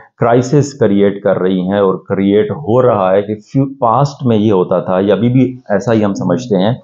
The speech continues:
कि हमारी identity base करती है हमारे religion पे, हमारी ethnicity पे, language पे,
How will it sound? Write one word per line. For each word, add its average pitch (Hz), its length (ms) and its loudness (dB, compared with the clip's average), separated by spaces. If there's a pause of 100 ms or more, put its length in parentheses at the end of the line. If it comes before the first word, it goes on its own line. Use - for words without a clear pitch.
(340)
कि 110 60 0
हमारी 107 320 2
identity 117 600 -2
base 110 280 0
करती 110 400 0
है 107 60 0
हमारे 95 320 2
religion 98 460 0
पे, 95 240 -2
हमारी 87 300 -2
ethnicity 101 720 -4
पे, 95 280 0
language 95 600 0
पे, 95 380 -2